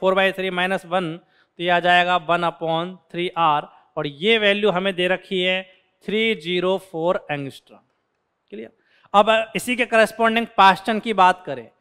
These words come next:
तो देखो यहाँ lambda मिनिमम निकालते, तो वन upon lambda dash की वैल्यू आएगी हमारे पास आर जेड स्क्वायर, वन upon लोअर एनर्जी स्टेट का स्क्वायर minus वन upon हायर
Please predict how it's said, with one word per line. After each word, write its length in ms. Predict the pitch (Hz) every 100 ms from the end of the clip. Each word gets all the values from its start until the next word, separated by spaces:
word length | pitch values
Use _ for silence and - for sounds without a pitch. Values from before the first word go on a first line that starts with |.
| _ _
तो 60 | 185
देखो 200 | 208 233
यहाँ 280 | 214 214 - _ _ _ _
lambda 420 | 156 170 202 220 220
मिनिमम 260 | 208 214
निकालते, 520 | 202 185 175 175 175
तो 120 | 185 180
वन 200 | 185 202
upon 320 | 202 208 202
lambda 460 | 185 185 190 196
dash 280 | 180 170 156 - - - _ _ _ _ _ _ _ _ _ _ _ -
की 80 | 175
वैल्यू 320 | 185 196 196
आएगी 280 | 185 190 190
हमारे 300 | 180 180 185
पास 320 | 185 185 - 160 _ -
आर 460 | 165 180 170 165 214 - _ _
जेड 480 | 147 123 180 190 190
स्क्वायर, 520 | 180 - 185 160 160 185 _ _ 143
वन 240 | 165 190
upon 480 | 185 180 185 190 196 196 _
लोअर 500 | 156 147 147 165 196
एनर्जी 480 | 185 180 185 180 190
स्टेट 280 | 175 185 185
का 200 | - 185
स्क्वायर 420 | 175 - 185 185
minus 440 | 175 175 180 185 165
वन 300 | 175 175 175
upon 320 | 175 185 160
हायर 340 | 117 151 196